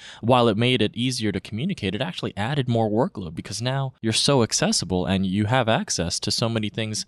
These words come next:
from the workplace that's beyond the nine-to-five traditional work hours that you are actually doing more work instead of, you know, during the times where you should be balancing it out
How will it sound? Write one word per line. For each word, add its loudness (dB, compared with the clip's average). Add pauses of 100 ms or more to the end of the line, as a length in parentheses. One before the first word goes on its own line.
from 2
the 4
workplace 2
that's 0
beyond 2
the 2
nine-to-five -2
traditional -4
work -4
hours -10
that -2
you -2
are 2
actually -2
doing 0
more -2
work 0
instead 0
of, 2
you 0
know, 0 (160)
during 0
the -2
times 0
where 2
you 0
should -6
be -4
balancing -2
it 0
out -2